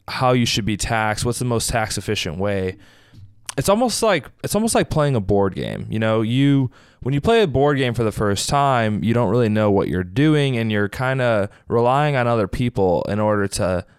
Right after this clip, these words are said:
help you play the game. They're gonna teach you the rules, teach you what to do, the tips and tricks. And then, so then the next time you go play the game, it's not as hard. Well,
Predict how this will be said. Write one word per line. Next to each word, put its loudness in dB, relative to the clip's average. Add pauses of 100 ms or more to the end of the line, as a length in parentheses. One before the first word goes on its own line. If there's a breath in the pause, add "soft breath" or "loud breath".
(120 soft breath)
help -2
you -4
play -2
the -4
game. -4
They're -2
gonna -2
teach -8
you -4
the -2
rules, 0
teach -6
you -4
what -2
to -18
do, 0
the -8
tips -6
and -14
tricks. -2 (360 soft breath)
And -2
then, 2
so 0
then 4
the 2
next 0
time -2
you 2
go 2
play 0
the 0
game, 0
it's -2
not -2
as -4
hard. -4 (320 loud breath)
Well, 4